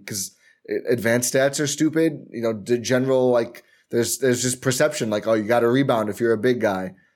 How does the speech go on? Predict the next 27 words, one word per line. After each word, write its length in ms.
He's 240
never 400
cared, 440
and 100
he's 140
never 360
averaged 380
a 60
lot 180
with 80
the 80
Bucks 280
'cause 160
he's 120
always 360
been 160
the 80
guy 180
to 80
box 320
out 240
and 100
let 120
other 180
people 300
get 180
them. 320